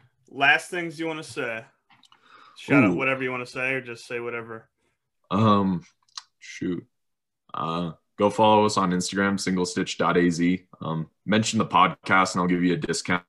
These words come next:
Speaker 2: uh, free shipping or ten percent off or whatever you have you. Um, we'll be down in Avondale, Arizona, January third for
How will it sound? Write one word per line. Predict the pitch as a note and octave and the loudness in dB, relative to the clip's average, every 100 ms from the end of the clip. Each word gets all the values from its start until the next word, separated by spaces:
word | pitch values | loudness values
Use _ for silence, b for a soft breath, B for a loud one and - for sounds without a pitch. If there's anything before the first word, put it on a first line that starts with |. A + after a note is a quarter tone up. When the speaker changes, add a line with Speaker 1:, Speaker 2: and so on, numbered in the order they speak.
| - | -2
Speaker 2:
uh, | F2+ - - F2 E2 E2 | -2 -4 -10 -8 -8 -10
free | D#2+ - F2 | -10 -4 -4
shipping | - E2+ - E2+ E2 | 0 -2 -2 -6 -4
or | D#2+ | -6
ten | - D#2+ | -8 -10
percent | - - D#2+ D#2+ | -10 -10 -6 -2
off | D#2+ D#2 D#2+ | -2 -4 -6
or | D#2+ | -4
whatever | E2 D#2+ E2 | -4 -4 -4
you | D#2+ D2+ | -6 -6
have | E2 E2+ | -8 -6
you. | F2+ - _ _ _ - | -6 -8 _ _ _ -2
Um, | F#2+ F#2+ F2 | 0 2 0
we'll | F2 G#2+ | 2 2
be | A2 | 2
down | G#2 A2+ A2+ | 4 4 4
in | A2 G2 F2 D2+ _ _ - | 2 0 -2 -4 _ _ 2
Avondale, | G2+ A2 A2 G2 G2 F#2 | 4 4 4 4 4 4
Arizona, | F#2+ G2 G2 F#2+ F2+ F#2 F#2 F2 E2 - _ - | 4 4 4 2 0 0 2 0 -4 -8 _ -2
January | F#2 E2+ | 0 0
third | - - F2 E2+ E2 C#2+ | -2 0 2 2 2 -2
for | - D#2+ D#2 | -6 -6 -6